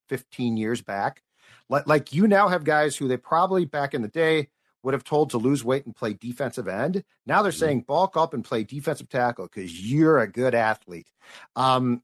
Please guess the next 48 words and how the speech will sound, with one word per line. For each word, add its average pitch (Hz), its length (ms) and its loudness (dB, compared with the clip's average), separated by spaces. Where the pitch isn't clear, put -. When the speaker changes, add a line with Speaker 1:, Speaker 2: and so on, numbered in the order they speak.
Speaker 1:
and 131 180 -2
so 147 180 4
I 135 100 4
think 180 180 -4
what 170 80 -6
they're 160 100 -4
concerned 175 400 -4
about 123 320 2
is, 113 460 -2
from 107 220 -2
the 104 160 -4
eye 135 160 -2
test, 95 420 -8
some 120 240 -2
of 120 60 -2
the 104 80 -6
hits - 280 -10
Kirk - 280 -8
has 120 100 -14
taken. 233 480 -2
And 120 80 -4
I 123 60 0
Speaker 2:
Yeah. 139 80 -4
Speaker 1:
think 151 160 -2
they're 147 100 -4
tr-, - 220 -14
and, 127 200 -4
and 139 80 -2
I 139 120 2
think 170 180 -4
they're 190 100 -4
trying 156 300 0
to 143 140 -4
lessen. 135 480 0
So 165 200 4
it's 156 140 0
not 196 400 2
the, 156 260 -2
it's 151 200 -10
not 185 300 -2
the, 139 360 -4
it's 139 200 -10
not 170 220 2
he's 175 180 -6
taken 180 360 -2
too 160 220 -2
many 131 320 0
hits. 285 340 -2